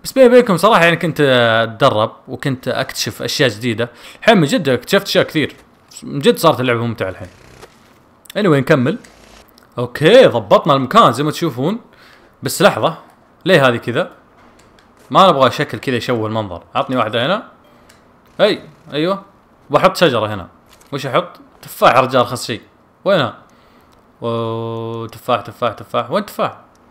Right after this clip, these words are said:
التفاح ينزرع في كل مواسم يا أخي. حطه هنا. كذا شكلها أوكي، صح؟ هذه ما نقدر عاد، ما، ما باليد حيلة، ما أقدر أزرع شيء هنا. خلاص، أنا أتذكر في حاجة هناك ما ضبطت معي، خلنا نروح أضبطها. اللي هي في شجرة هنا، وينها؟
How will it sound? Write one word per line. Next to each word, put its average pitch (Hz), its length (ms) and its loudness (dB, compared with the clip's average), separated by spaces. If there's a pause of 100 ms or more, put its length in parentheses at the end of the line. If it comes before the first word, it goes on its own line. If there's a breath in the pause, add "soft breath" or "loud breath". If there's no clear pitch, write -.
(120)
التفاح 185 240 -4
ينزرع 160 280 -4
في 127 100 -16
كل 190 100 -4
مواسم 190 340 -4
يا 123 100 0
أخي. 92 160 -8 (180)
حطه 135 240 -4
هنا. 95 120 -8 (840 soft breath)
كذا 196 420 -2 (100)
شكلها 175 580 -4
أوكي، 156 500 -6
صح؟ 190 280 -6 (840)
هذه 170 340 -6
ما 175 200 -2
نقدر 120 200 -2
عاد، 107 200 -2
ما، 120 220 -6
ما 123 140 -2
باليد 117 260 -8
حيلة، 101 200 -8
ما 117 100 -4
أقدر 110 200 -8
أزرع 104 180 -8
شيء 104 200 -12
هنا. 101 140 -14 (960 soft breath)
خلاص، - 360 0
أنا 160 100 2
أتذكر 160 300 -2
في 135 140 -10
حاجة 139 240 -2
هناك 127 160 -4
ما 123 100 0
ضبطت 117 320 -8
معي، 101 120 -10
خلنا 107 160 -8
نروح 101 120 -8
أضبطها. 117 440 -8 (560 soft breath)
اللي 113 100 -8
هي 120 60 -6
في 123 120 -10
شجرة 107 320 -8
هنا، 107 220 -10
وينها؟ 107 300 -10